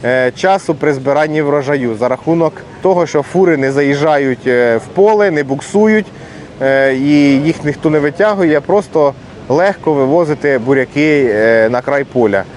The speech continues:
Е, друге, це економія двадцять відсотків на паливомастильних матеріалах.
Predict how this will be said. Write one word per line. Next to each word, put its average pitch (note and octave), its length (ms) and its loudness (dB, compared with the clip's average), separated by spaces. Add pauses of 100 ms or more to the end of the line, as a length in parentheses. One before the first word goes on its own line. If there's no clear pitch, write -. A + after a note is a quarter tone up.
(300)
Е, A#2+ 240 2
друге, C#3 720 2 (140)
це F3+ 200 0
економія F#3+ 540 0
двадцять D#3+ 400 -2
відсотків D#3+ 520 -2
на D3+ 80 -2
паливомастильних D#3 920 0
матеріалах. C#3+ 600 0